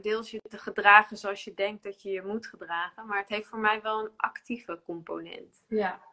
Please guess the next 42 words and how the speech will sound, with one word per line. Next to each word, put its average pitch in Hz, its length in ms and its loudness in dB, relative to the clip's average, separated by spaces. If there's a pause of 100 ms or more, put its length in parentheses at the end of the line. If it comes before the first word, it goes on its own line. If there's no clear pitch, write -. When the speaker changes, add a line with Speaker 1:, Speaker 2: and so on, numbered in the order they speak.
(720)
Speaker 2:
En 226 160 4
het 220 120 4
heeft 214 320 6
ook 214 140 2
veel 233 240 8
met 226 240 2
andere 226 360 4
mensen 220 420 2
te - 120 -12
maken. 165 380 -10
Dat 180 140 -4
is 180 40 -6
natuurlijk - 280 -10
anders 185 360 -2
dan 180 220 -4
dat 185 200 -10
je 180 300 -2
in, 185 200 -12
in 185 460 -20
bijvoorbeeld - 480 -20
wat 180 100 -6
ik - 60 -12
net 175 200 -4
zei, 185 260 0
in 202 140 -4
je 196 100 0
bedrijf 196 400 2
iets 208 160 -6
moois 214 280 6
wil 190 140 -2
neerzetten. 196 640 -4 (880)
Speaker 1:
Ja. 92 300 -4 (880)
Speaker 2:
Is 214 140 4
Speaker 1:
Ja, 233 60 2
maar 247 80 6
dat 294 140 8
is - 60 -12
wel 320 200 8
een 302 60 0
mooi 294 220 -2
voorbeeld, 285 440 -4
Speaker 2:
Ja. 185 320 2